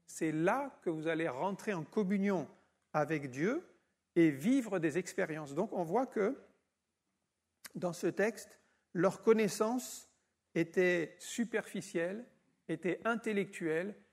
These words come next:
mais ils n'avaient pas cette foi simple comme les enfants pour croire en Jésus. Et effectivement, ben, ils sont passés à côté de,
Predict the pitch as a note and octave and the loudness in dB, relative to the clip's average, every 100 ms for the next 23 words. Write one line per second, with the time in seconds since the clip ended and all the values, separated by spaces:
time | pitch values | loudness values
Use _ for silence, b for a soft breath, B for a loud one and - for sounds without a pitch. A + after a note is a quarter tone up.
0 | _ - E3 E3 F#3+ F3 E3 D#3 - G#3+ | _ -2 0 2 0 0 0 -2 0 4
1 | B3 B3 - G3 G3+ E3 - G3 G3 G3 | 4 2 -6 -8 -8 -12 -6 -4 -4 -6
2 | F#3 F3+ E3 E3 D#3 D#3 - D#3+ - - | -6 -4 -4 -4 -6 -8 -6 -6 -6 -8
3 | - F3 D3+ C#3 C#3+ C3 D#3+ b b b | -4 -4 -4 -6 -8 -8 -12 b b b
4 | b _ - D3+ F#3 F3 E3+ F3+ - D#3 | b _ -2 0 2 2 0 -4 -6 -6
5 | C#3 D3 F3 D3+ C#3+ - - D#3 D#3 - | -4 -2 -2 -4 -6 -8 -10 -8 -6 -4
6 | D3+ - C#3+ E3+ C#3+ C3+ | -6 -6 -4 -4 -2 -4